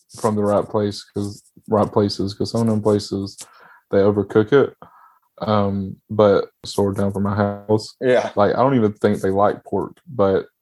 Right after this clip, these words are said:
Speaker 1: they somehow pull off, like, one of the best pepperoni pizzas I've ever eaten in my life, like,
Speaker 2: There
Speaker 1: period.
Speaker 2: you go. Yeah, see, it's these hidden gems.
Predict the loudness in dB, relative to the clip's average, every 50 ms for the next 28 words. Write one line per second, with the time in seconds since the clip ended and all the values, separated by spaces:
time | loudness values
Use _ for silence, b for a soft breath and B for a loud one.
0 | _ -2 0 0 0 2 0 0 2 2 2 2 2 2 2 2 4 4 4 4
1 | 2 0 -2 -10 -16 -6 -4 -2 -2 -2 -2 -4 -8 -14 -20 _ _ _ _ _
2 | -12 -8 -6 -2 2 2 2 2 2 0 0 -2 -2 -4 -6 -6 _ _ _ _
3 | -6 -2 0 2 2 0 -2 -6 -14 _ _ _ -2 -2 -2 -2 -6 -6 -6 -6
4 | -4 -6 -6 -8 -8 -10 -8 -6 -6 -4 -2 -2 -2 -2 -2 -2 -4 -4 -4 -4
5 | -4 -2 -2 -2 -4 -4 -6 -6 -4 -2 -2 -2 -2 -4 -4 -2 -2 -2 -2 -2
6 | -2 -2 0 0 0 0 -2 -4 -10 b b b b b b b b b -4 0
7 | 0 0 0 -2 -2 0 0 0 0 0 0 0 2 2 0 0 0 0 0 0
8 | 0 0 -4 -6 -10 -14 -18 -20